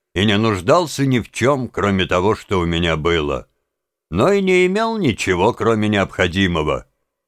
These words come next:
Теперь у меня не было пещеры, куда я мог спрятать свои деньги — или места, где бы они могли лежать без замков и ключей,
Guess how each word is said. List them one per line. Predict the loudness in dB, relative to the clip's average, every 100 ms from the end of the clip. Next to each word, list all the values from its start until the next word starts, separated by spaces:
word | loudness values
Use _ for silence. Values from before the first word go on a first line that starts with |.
| _ _ _ _ 0
Теперь | 2 2 2
у | 2
меня | 2 4 2
не | 0 0
было | 0 0
пещеры, | 0 -2 -2 0 0 0 -2
куда | -2 0
я | 2
мог | 2 -2 -4
спрятать | -4 0 0 0 -8
свои | -6 0 0 0
деньги — | 2 2 2 0 0 0 _ _ _ -2
или | 2 4
места, | 4 2 0 -2 -4 -4
где | -2 0
бы | 2
они | 2 2
могли | 0 0 0 0
лежать | 0 0 0 0
без | 0 -2 -2
замков | -2 -2 0 -2 -2
и | -6
ключей, | -4 -4 -2 0 0 -2